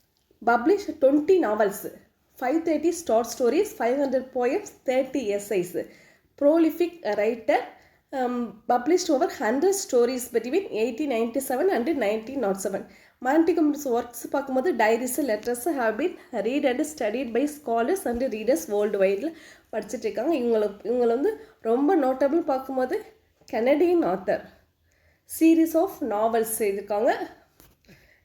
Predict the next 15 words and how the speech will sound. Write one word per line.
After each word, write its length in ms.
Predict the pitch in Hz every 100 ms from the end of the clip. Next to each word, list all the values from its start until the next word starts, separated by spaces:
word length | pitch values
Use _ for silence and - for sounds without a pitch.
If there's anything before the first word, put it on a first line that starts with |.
| _
கனடியன் 380 | 240 254 277 277
ஆத்தர். 300 | 214 202 190
இந்த 160 | 196 208
இவங்களை 420 | 196 226 247 220
பத்தி 200 | 240 370 339
எல் 200 | 220 269
எம் 200 | 262 339 - - -
மாண்டிகோமெரி, 920 | 233 247 254 262 294 302 240 208 349 427 -
கனடியன் 640 | - 214 226 262 262 302 392 - -
ஆத்தர். 460 | 185 175 - 151 - - _ _ _ _ _ _ _ _ _ _ _ _ _ _ _ _ _ _ _ _ _ _ _ _ -
நெக்ஸ்ட் 280 | 269 - 349
வந்து 220 | 302 339 440 -
இந்த 180 | - 240
சப்ளிமெண்டரி 540 | 254 233 330 359 285 240
கொடுத்துருப்பாங்க. 480 | 240 233 - 220